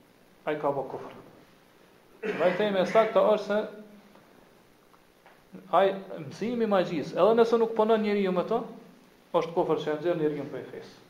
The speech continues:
Edhe për to po tregon tekstualisht ky ajet i Allahut subhanahu wa taala. Nga se qysh e, e kuptu ma lartë, nuk ka mundësi njeriu me mësu magjin, veç se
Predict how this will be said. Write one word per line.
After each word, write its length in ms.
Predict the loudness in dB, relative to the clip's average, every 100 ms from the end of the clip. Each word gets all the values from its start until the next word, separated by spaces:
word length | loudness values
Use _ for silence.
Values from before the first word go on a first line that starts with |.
| _ _ _ _ _ -10
Edhe 100 | -8
për 140 | -6 0
to 140 | 2 2
po 120 | 2
tregon 320 | 2 2 2
tekstualisht 540 | 0 0 0 0 -2 -2
ky 100 | 0
ajet 220 | 0 0
i 40 | 0
Allahut 360 | 4 2 0 -6
subhanahu 240 | -12 -12
wa 60 | -12
taala. 140 | -14 -18 -20 -20 _ _ _ -4
Nga 120 | -2 0
se 140 | 0 0 -4
qysh 180 | -10 -4
e, 80 | -4
e 160 | -4 -6
kuptu 280 | -8 -6 -4
ma 120 | -2 2
lartë, 300 | 2 2 -4
nuk 140 | -2
ka 120 | 4 4
mundësi 280 | 4 -4 -4
njeriu 280 | -4 -4 -4
me 120 | -4
mësu 180 | -6 -2
magjin, 380 | -2 -2 -6 -8 -14 -20 -20 -20 -16
veç 380 | -4 4 4 4 0
se 120 | 2